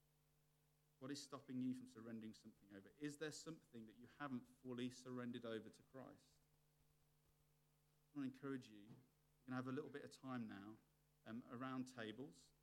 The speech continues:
So if you've not got many people on your table, let's join up and make a bigger table. Um, but a couple of things I want you to think about. Um,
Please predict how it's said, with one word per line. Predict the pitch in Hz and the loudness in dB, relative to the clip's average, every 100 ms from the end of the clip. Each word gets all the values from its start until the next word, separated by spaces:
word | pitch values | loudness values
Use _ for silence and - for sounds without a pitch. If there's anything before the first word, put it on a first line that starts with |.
| - | -4
So | 117 | 0
if | 113 117 - - - | 0 -2 -14 -20 -16
you've | 131 | -8
not | 147 | -8
got | 143 139 | -6 -2
many | 131 | -2
people | 127 127 117 | -2 -10 -16
on | |
your | 110 - 113 | -20 -12 -6
table, | 113 117 113 - - - | -4 -4 -4 -8 -18 -12
let's | - - - - - - | -12 -12 -20 -20 -20 -4
join | 131 123 | 2 2
up | 113 123 | 2 -2
and | 123 | -6
make | 113 | -6
a | 113 | -4
bigger | 120 110 | -4 -4
table. | - 110 113 143 - - - - - - | -2 -2 -2 -4 -16 -20 -20 -20 -20 -4
Um, | 131 139 - - | 2 2 2 -4
but | 147 | 0
a | 147 | 2
couple | 170 | 2
of | 160 | 2
things | 151 135 | 2 4
I | |
want | 139 | 2
you | 131 | 0
to | 131 | -8
think | 127 - | -10 -14
about. | - 104 104 - - - - - - - - - - - - 127 | -8 -8 -8 -16 -20 -20 -20 -20 -20 -20 -20 -20 -20 -20 -14 -6
Um, | 131 127 | -2 -2